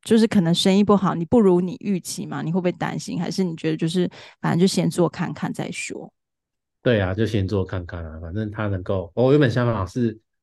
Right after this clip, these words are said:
Speaker 2: 他贴补一下一些我的租金，这样就够了。
Speaker 1: 嗯，
Speaker 2: 那结果，
Speaker 1: 嗯，嗯。
Speaker 2: 结果没想到就是，就是做，哎，运气还不错，就是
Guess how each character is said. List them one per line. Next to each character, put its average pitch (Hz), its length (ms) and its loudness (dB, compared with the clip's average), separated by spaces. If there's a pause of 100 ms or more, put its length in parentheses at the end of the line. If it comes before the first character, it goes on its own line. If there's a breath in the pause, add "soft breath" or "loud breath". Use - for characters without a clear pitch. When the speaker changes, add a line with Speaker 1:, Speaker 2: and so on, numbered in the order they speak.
Speaker 2:
他 131 160 -2
贴 127 300 0
补 90 280 -8
一 90 80 -6
下 110 360 -2
一 120 80 -2
些 117 180 -2
我 98 120 -2
的 - 260 -16
租 98 220 -12
金， 92 260 -12
这 90 100 -10
样 90 100 -6
就 90 120 -6
够 85 400 -4
了。 - 80 -20 (280)
Speaker 1:
嗯， 226 360 0
Speaker 2:
那 208 220 4
结 180 100 -2
果， - 140 2
Speaker 1:
嗯， 185 80 0
嗯。 - 100 -10
Speaker 2:
结 110 160 0
果 113 180 2
没 104 200 0
想 95 180 -2
到 101 160 -2
就 101 140 -8
是， 98 580 -10
就 107 140 -12
是 101 140 -8
做， 101 240 -6
哎， 117 260 -6
运 107 200 -4
气 101 200 -2
还 80 60 -6
不 78 140 -12
错， 90 220 -2
就 92 120 -2
是 87 280 -10